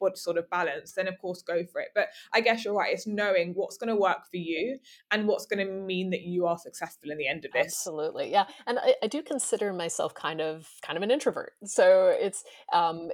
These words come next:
Speaker 2: it, there is a different personality that I bring into, for example, team meetings or into a pitch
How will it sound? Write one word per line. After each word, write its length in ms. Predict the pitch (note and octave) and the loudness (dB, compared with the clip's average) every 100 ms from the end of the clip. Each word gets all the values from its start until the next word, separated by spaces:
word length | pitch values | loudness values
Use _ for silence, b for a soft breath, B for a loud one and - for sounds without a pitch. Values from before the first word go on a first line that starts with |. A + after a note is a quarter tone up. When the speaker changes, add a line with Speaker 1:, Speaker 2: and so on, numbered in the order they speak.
| - | 0
Speaker 2:
it, 340 | F#3+ D#3+ F3+ | 2 2 0
there 340 | F#3+ F3+ F3+ | 2 4 4
is 260 | - F#3+ F3+ | 2 0 -2
a 40 | |
different 440 | F3 F#3+ - - - | -2 -4 -4 -6 -2
personality 1000 | - E3+ - E3 F3 G3 G3+ F#3 F3 E3+ | 0 2 0 0 2 6 6 6 4 2
that 160 | E3+ D#3+ | 0 0
I 80 | D#3+ | -4
bring 640 | D#3+ D#3+ E3 E3+ E3+ E3+ | -4 -4 -4 -4 -8 -10
into, 600 | - E3 E3 - E3 D#3 | -8 -8 -8 -6 -4 -4
for 100 | D3 | -4
example, 320 | C#3+ C#3+ C3 C3+ | -6 -6 -10 -8
team 240 | F3 E3 | -8 -2
meetings 640 | G#3+ A3+ G#3+ G#3 G#3 G3+ | 2 4 4 0 -2 -4
or 160 | - D3+ | -2 -2
into 160 | D3+ D#3 | -2 -8
a 80 | |
pitch 520 | - D4 C#4+ - - | -4 -4 -2 -4 -6